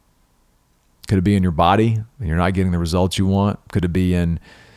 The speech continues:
seeking a connection with God? Could it be in your marriage or with other relationships you have? Or perhaps it's just with your quota,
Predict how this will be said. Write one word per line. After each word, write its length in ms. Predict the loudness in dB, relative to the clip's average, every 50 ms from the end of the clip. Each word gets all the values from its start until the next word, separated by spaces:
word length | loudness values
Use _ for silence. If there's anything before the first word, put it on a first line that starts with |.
| -20 _ _ _ _ _ _ _ -8
seeking 600 | -4 -2 0 2 4 2 2 2 2 2 2 2
a 40 |
connection 520 | 2 0 2 2 2 2 2 2 0 0 0
with 160 | 0 -2 -2
God? 380 | 0 0 2 2 2 2 0 2
Could 120 | 2 2
it 100 | 2 2
be 240 | 2 2 4 4 4
in 400 | 2 2 2 2 0 -2 -4 -4 -4
your 160 | -4 -2 0
marriage 500 | 2 2 2 2 2 2 2 0 0 -2
or 160 | -2 -2 -2
with 380 | -4 -6 -6 -4 -4 -4 -2 -2
other 240 | -2 0 0 0
relationships 600 | 0 0 0 0 0 -2 -2 -2 -2 -2 -2 -2
you 60 | 0 0
have? 300 | 0 2 2 0 0 0
Or 80 | -2
perhaps 400 | -4 -2 0 0 0 0 0 -2
it's 120 | -4 -6 -4
just 320 | -2 0 0 0 0 0
with 140 | -2 -2 -2
your 120 | -2 -2
quota, 520 | -2 -2 0 2 2 4 4 4 2 2